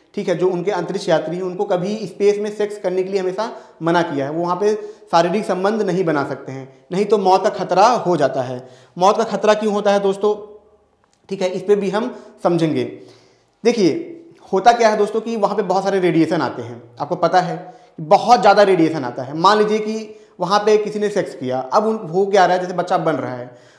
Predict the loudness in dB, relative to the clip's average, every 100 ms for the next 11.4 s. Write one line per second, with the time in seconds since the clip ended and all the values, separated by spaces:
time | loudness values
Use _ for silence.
0 | _ -2 2 2 2 -2 -2 0 -2 -4
1 | -6 -4 -4 -2 0 0 -2 -2 -2 -2
2 | -4 -8 -10 -16 -20 -14 -12 -6 0 2
3 | 4 2 0 0 -2 -4 -6 -6 -8 2
4 | 4 6 4 2 -4 -4 -4 -4 -6 -12
5 | -10 -8 -2 0 0 0 0 2 2 0
6 | -4 -6 -8 -8 -4 -2 0 0 -2 0
7 | 0 2 0 0 -2 -4 -2 -2 -8 -18
8 | -20 -20 -10 4 6 6 4 2 4 2
9 | 0 -6 -4 -2 -2 0 -2 -2 -4 -4
10 | -2 -2 -2 -2 -4 -6 -2 0 0 -2
11 | -2 -4 -4